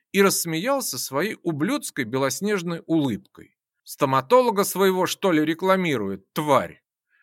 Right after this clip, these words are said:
Когда он достал нож, полы модного спортивного пиджака разошлись,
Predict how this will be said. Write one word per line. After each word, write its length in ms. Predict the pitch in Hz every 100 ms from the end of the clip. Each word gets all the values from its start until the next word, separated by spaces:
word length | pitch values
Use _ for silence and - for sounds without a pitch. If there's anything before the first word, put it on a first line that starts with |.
| _ _
Когда 320 | - - 196 262
он 160 | 214
достал 420 | 156 156 - 147
нож, 480 | 139 208 269 - - _ _
полы 320 | - 214 165 135
модного 500 | 147 180 139 143 131
спортивного 720 | - 156 151 160 135 127 127
пиджака 540 | 123 127 139 156 269
разошлись, 800 | 233 151 165 - 113 80 - -